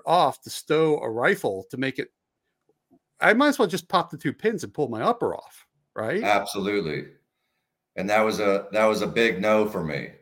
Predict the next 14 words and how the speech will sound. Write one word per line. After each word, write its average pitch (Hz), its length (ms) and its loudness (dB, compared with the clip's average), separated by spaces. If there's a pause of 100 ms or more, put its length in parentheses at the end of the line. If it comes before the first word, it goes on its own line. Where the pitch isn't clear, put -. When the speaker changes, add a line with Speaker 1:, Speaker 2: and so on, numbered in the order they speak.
(640)
Speaker 2:
Um, 82 560 0 (160)
another 120 380 2
reason 110 400 0
for 107 100 -6
the 98 140 -4
design 98 500 -2
was 92 540 -2
I 98 80 4
wanted 104 340 0
to 92 80 -6
be 101 160 0
able 95 400 0
to 92 360 -4
retrofit 92 1000 0